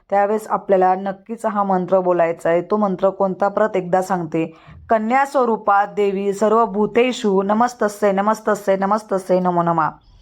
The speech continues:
तर आजची सेवा आई दुर्गा मातेच्या चरणांची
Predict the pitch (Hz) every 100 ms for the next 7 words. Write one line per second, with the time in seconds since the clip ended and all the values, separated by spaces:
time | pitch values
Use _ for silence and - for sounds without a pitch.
0 | - _ - _ _ _ - 220 - 214
1 | 208 - 262 - 254 190 185 185 - _
2 | _ _ _ _ _ _ _ _ _ _
3 | _ _ _ 214 214 226 226 214 233 233
4 | 214 208 220 214 208 196 202 202 196 214
5 | 208 208 -